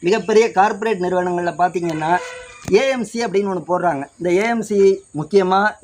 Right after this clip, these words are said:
ஏஎம்சி அவசியமா, இதில் இருக்கக்கூடிய சாதக பாதகம் என்ன, ஷோரூம் சைடில் என்ன அவங்களுக்கு பிரச்சனை இருக்குது, கஸ்டமரை ஏன் ரொம்ப வருத்துறாங்க, இதெல்லாம் பற்றி பேச போகிறோம். கண்டிப்பாக தொடர்ந்து பாருங்கள். உங்கள் சிவா லெவன்த் கியர் தமிழ் மோட்டார் சேனலுக்காக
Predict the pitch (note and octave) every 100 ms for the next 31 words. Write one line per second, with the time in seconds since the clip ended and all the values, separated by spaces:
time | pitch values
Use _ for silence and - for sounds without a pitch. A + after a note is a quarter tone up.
0 | F3+ G#3 G3 F3+ F3+ F3+ F#3 F3 F#3 F#3
1 | - _ _ E3 F3 E3+ F#3 G3+ G3 F#3+
2 | F3+ E3+ F#3 G#3 F3 F3 F3 E3 E3 E3+
3 | F3 - - F#3+ A#3+ A#3 G#3 G3 F3+ E3
4 | F3+ G#3 F3+ F3+ F3+ - E3 G3 F#3 E3+
5 | D#3 F3 F3 - - - E3 E3+ A#3 G#3+
6 | F#3 G3+ F3 F#3+ F#3 D#3+ G3 G#3+ F3+ E3
7 | E3+ - D#3+ F3 F#3+ F#3 E3+ D#3 E3 F3
8 | D3+ E3 A3 _ D3+ E3+ F#3+ F#3+ F#3+ E3+
9 | F#3 F#3+ D#3+ D3+ D#3 E3 - - - F3
10 | F3+ F#3+ F#3+ D3+ D3+ - D3+ D#3+ E3+ -
11 | D3 E3+ G3 E3 D#3+ D3+ E3 E3+ D#3 D3+
12 | B2+ D3 D3 C#3+ D3 C#3+